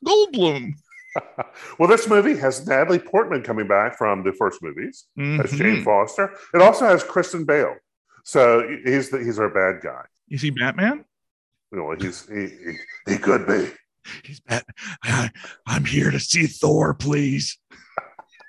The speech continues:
Speaker 1: <laughs> I look forward to this one. I, I know that this is gonna be a, a rock and roll,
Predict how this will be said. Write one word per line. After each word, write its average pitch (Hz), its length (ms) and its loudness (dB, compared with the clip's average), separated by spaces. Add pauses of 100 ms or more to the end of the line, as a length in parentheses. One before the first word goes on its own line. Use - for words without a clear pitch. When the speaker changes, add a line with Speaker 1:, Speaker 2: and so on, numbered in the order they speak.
(1080)
Speaker 1:
<laughs> - 20 -8 (580)
I 226 100 0
look 240 200 -2
forward 180 560 2
to 185 60 -6
this 165 220 -4
one. 165 140 -6
I, 135 220 -4
I 143 120 -4
know 160 580 -2
that 147 200 -6
this 147 160 -10
is 147 100 -8
gonna 143 200 -4
be 127 520 -2
a, 131 40 -10
a 131 220 -6
rock 135 380 -2
and 165 160 0
roll, 143 460 2